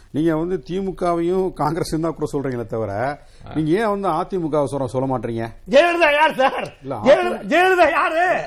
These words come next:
Speaker 1: இன்னைக்கு, இன்றைக்கு, இன்றைக்கு
Speaker 2: சார், நான்
Speaker 1: பாரதிய
Speaker 2: என்ன
Speaker 1: ஜனதா,
Speaker 2: செய்யறது? அதுக்கு மேல
Speaker 1: பாரதிய
Speaker 2: உங்களை
Speaker 1: ஜனதா நாடு முழுவதும் எந்த அளவிற்கு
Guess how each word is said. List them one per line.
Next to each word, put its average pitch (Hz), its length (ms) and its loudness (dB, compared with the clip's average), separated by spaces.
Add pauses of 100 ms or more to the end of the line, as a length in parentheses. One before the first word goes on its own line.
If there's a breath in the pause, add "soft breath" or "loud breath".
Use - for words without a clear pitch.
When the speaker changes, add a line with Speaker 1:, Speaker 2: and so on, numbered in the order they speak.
(300)
Speaker 1:
இன்னைக்கு, 156 360 0
இன்றைக்கு, 170 720 0
இன்றைக்கு 151 720 -2
Speaker 2:
சார், 220 300 0
நான் 233 120 4
Speaker 1:
பாரதிய 233 40 4
Speaker 2:
என்ன 233 140 -2
Speaker 1:
ஜனதா, 247 80 0
Speaker 2:
செய்யறது? 208 260 2
அதுக்கு 196 200 0
மேல 196 160 2
Speaker 1:
பாரதிய - 20 2
Speaker 2:
உங்களை 170 200 0
Speaker 1:
ஜனதா 143 420 -2
நாடு 139 320 -2
முழுவதும் 139 520 -4
எந்த 147 320 -4
அளவிற்கு 147 680 -2